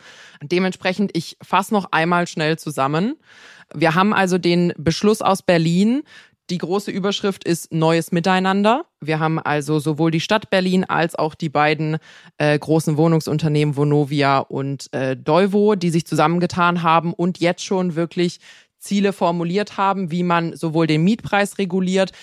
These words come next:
aber auch dafür sorgt, dass natürlich Sanierung weiterhin attraktiv bleibt, dass Neubau weiterhin attraktiv bleibt. Das war ja das große Problem beim Mietendeckel.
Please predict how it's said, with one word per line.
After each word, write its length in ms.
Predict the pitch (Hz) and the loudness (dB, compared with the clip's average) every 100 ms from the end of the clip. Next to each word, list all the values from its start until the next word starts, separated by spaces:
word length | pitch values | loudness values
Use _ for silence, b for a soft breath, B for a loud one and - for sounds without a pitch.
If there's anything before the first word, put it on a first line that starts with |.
| B B - | B B -2
aber 340 | 160 214 226 | 2 2 2
auch 200 | 202 - | 0 -2
dafür 400 | 180 175 180 165 | -4 -2 -4 -6
sorgt, 560 | - 165 185 214 - 170 | -4 -2 -2 -4 -6 -6
dass 160 | 165 | -4
natürlich 380 | 165 - 175 - | -6 -4 -6 -4
Sanierung 520 | 156 156 165 185 180 | -4 -2 -2 -2 -4
weiterhin 500 | 143 151 165 156 165 - | -4 -4 -4 -6 -6 -6
attraktiv 720 | 156 - 147 - - 185 - | -6 -4 -6 -6 -2 -2 -2
bleibt, 360 | 196 196 220 160 | -2 0 0 -4
dass 160 | 165 | -6
Neubau 540 | 165 160 214 208 156 151 | -2 0 2 2 -2 0
weiterhin 500 | 139 143 147 147 139 | -2 -2 -6 -6 -6
attraktiv 560 | 139 - - - 139 | -8 -8 -10 -10 -8
bleibt. 240 | - 165 - | -4 -4 -4
Das 160 | - | -4
war 100 | 143 | -2
ja 60 | 147 | -2
das 160 | 147 - | -4 -8
große 300 | 156 147 147 | -8 -8 -8
Problem 440 | - 143 151 151 | -8 -4 -4 -2
beim 180 | 139 135 | -4 -2
Mietendeckel. 680 | 160 - 190 190 190 254 | -6 -4 -2 -2 2 0